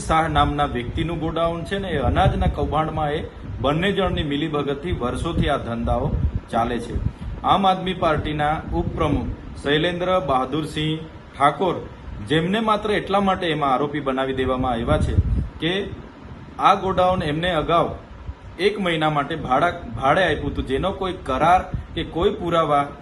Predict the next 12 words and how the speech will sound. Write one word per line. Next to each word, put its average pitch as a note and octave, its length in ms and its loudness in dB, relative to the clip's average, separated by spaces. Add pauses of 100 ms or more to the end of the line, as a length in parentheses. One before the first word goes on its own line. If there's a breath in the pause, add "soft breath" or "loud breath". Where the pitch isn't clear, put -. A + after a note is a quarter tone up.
(140)
સચિન E3+ 340 -2 (100)
શાહ E3 240 0
કે E3 120 -4 (280)
મામલતદાર D3 600 -2
કે D3+ 60 -6 (120)
પોલીસ B2 320 -6
પર C#3 120 -4
આજે A2+ 300 -2
પણ F3+ 220 0
અવેલેબલ C3 420 -2 (540)
નથી. B2 360 -2 (500 loud breath)
અને F3+ 120 2